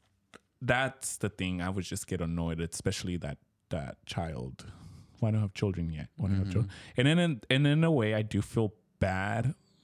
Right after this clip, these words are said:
Speaker 1: because I don't think I've ever asked my mo-, my mom this question, is how does she feel that she's not a grandma yet? 'Cause
Speaker 2: Mm-hmm.
Speaker 1: everyone around her is a grandma.
Speaker 2: Mm-hmm.
Speaker 1: So then there's times where I'm like, "Well, I'm, me and my little sister," my little sister's ten, by the way.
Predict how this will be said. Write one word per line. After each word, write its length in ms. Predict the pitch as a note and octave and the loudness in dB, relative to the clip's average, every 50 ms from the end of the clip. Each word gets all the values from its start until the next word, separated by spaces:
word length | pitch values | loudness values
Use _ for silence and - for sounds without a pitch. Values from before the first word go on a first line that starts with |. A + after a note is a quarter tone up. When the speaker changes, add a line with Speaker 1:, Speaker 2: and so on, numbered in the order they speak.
| _ _ - - _ _ _ _ - C3+ | _ _ -20 -20 _ _ _ _ -6 -2
Speaker 1:
because 640 | A2 G2+ - - - G#2 G2+ G2 F2+ G2 - - - _ _ _ _ _ _ _ _ _ _ _ _ - | -2 -2 0 0 2 2 2 2 0 0 -4 -8 -14 _ _ _ _ _ _ _ _ _ _ _ _ 0
I 60 | A2+ | 2
don't 240 | A#2 A2+ A2+ G2+ G#2 | 4 4 2 2 0
think 140 | - A2+ G#2 | 0 2 2
I've 120 | G2+ F#2+ G2+ | 2 2 0
ever 160 | F#2 F2+ F2+ | 0 2 0
asked 200 | F2 F2+ - - | 0 0 -2 0
my 100 | F#2 F2+ | 0 0
mo-, 260 | F2+ F2 F2+ F2 - - | 2 0 0 -2 -2 -2
my 180 | G2 F#2+ F2+ F2+ | 0 2 2 2
mom 220 | F#2 F#2+ C3 D3+ | 2 2 2 0
this 140 | A#2+ A#2+ - | 0 -2 -2
question, 280 | - F#2+ F#2 - - G2+ | -2 -4 -2 0 0 -2
is 80 | - | 0
how 120 | - - G#2+ | 2 0 0
does 100 | G#2+ - | 2 2
she 100 | - G#2+ | 0 -2
feel 280 | - - - G#2 G2 | -2 0 0 2 2
that 120 | F#2+ F2 - | 2 0 -2
she's 180 | - G2 F#2 | -4 -4 -4
not 140 | F#2+ F#2 F2 | -4 -4 -4
a 60 | E2+ | -4
grandma 400 | - - - F2 F2+ F#2 F2 E2 | -6 -6 -4 -2 -2 -2 -2 -4
yet? 260 | D#2+ E2 E2+ - - _ _ _ _ _ - - _ _ _ _ _ _ _ _ _ _ _ _ _ _ _ | -6 -8 -10 -14 -16 _ _ _ _ _ -20 -20 _ _ _ _ _ _ _ _ _ _ _ _ _ _ _
'Cause 220 | - - A2 G2+ G2 | 0 2 2 2 4
Speaker 2:
Mm-hmm. 100 | A2+ G#2 | 2 4
Speaker 1:
everyone 460 | A2 A#2+ C3+ C#3+ C#3 B2 A2+ G#2+ G2+ | 4 6 6 6 6 4 4 4 4
around 280 | G2 F#2 F#2 F2+ F2 E2+ | 4 2 2 2 0 0
her 380 | G2 F#2 F2+ F2+ F2+ F2+ G2+ G2 - - - _ _ _ _ _ - | 0 2 2 2 0 0 -2 -4 -8 -16 -20 _ _ _ _ _ -6
is 100 | G#2 E2+ | -4 -4
a 60 | D#2 | -4
grandma. 300 | - F#2 F2+ E2+ C#2 C2+ D2 - - G2 | -4 -4 -4 -4 -4 -6 -8 -8 -8 -6
Speaker 2:
Mm-hmm. 460 | G2 F#2+ F#2 F#2 F#2 F#2 F#2 F#2 F#2+ G2 - _ _ _ _ _ _ _ - | -4 -4 -4 -4 -4 -4 -4 -6 -6 -8 -12 _ _ _ _ _ _ _ -4
Speaker 1:
So 180 | - C3 A2+ | 2 2 4
then 160 | G#2+ G#2 G2+ G2+ | 4 6 4 4
there's 220 | G2+ G2 G2+ - | 4 2 0 0
times 260 | - - G#2 F#2 - | 0 0 0 0 2
where 100 | G2 F#2 F#2 | 0 0 2
I'm 120 | F2+ F2+ | 2 2
like, 160 | F2+ F2 F2 | 0 0 0
"Well, 140 | F#2+ F#2 E2+ | 0 -2 0
I'm, 320 | E2 G2 A2 A#2+ - G#2+ | 0 0 0 0 0 2
me 180 | A2 A#2+ B2+ B2+ | 4 4 4 4
and 140 | A#2+ A2 G#2+ | 4 4 4
my 140 | G#2 G2 F#2 | 2 2 2
little 200 | G2 G#2+ G#2 F#2+ | 2 2 2 2
sister," 260 | - C#3 C3+ - A2+ | 0 0 0 2 2
my 80 | G#2+ G2+ | 2 2
little 100 | G2+ G2 | 2 2
sister's 380 | - G2+ F#2+ - G2+ F#2+ - | 0 -2 -2 -4 -6 -8 -6
ten, 260 | - - A#2+ G#2 G2 F2+ | -2 0 2 2 2 2
by 140 | F2 F#2 F#2 | 0 0 0
the 80 | F#2+ | 0
way. 300 | F2+ F2+ F2 F2 B2+ D3 | 0 0 2 2 2 2